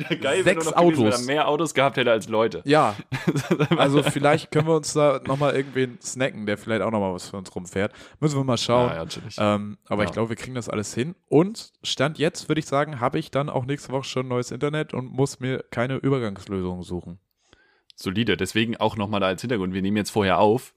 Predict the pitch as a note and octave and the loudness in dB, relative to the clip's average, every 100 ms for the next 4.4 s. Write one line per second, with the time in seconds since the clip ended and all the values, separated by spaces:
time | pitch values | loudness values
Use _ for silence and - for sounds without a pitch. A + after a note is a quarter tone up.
0 | - F2+ G2+ - G2+ F2+ G#2 A2 G2+ - | -4 0 0 0 0 2 2 0 -6 -10
1 | - - - _ _ - - - G2+ A#2 | -14 -16 -20 _ _ -20 -20 -4 0 2
2 | A#2+ G#2+ G#2 G#2 A#2+ G#2+ G2+ A#2+ B2 A#2+ | 2 0 2 2 2 2 4 4 4 4
3 | A2 B2+ B2+ F#2 F#2+ - F2+ F#2+ F#2+ F2+ | 2 2 2 2 0 -4 2 2 2 0
4 | F2+ A#2 F#2+ | 0 0 0